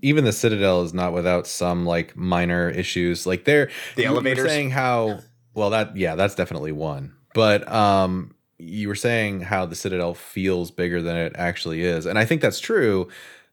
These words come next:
Speaker 1: partially for atmospheric reasons, um, as you were describing,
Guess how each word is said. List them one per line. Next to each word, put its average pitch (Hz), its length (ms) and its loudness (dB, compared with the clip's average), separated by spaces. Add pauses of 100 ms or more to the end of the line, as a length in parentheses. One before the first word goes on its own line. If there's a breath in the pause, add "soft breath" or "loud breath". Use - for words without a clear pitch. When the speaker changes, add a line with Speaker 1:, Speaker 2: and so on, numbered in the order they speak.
(120)
Speaker 1:
partially 156 680 4
for 110 180 2
atmospheric 110 760 2
reasons, 78 840 -6 (100)
um, 85 360 2
as 85 260 2
you 85 80 2
were 82 80 4
describing, 82 640 0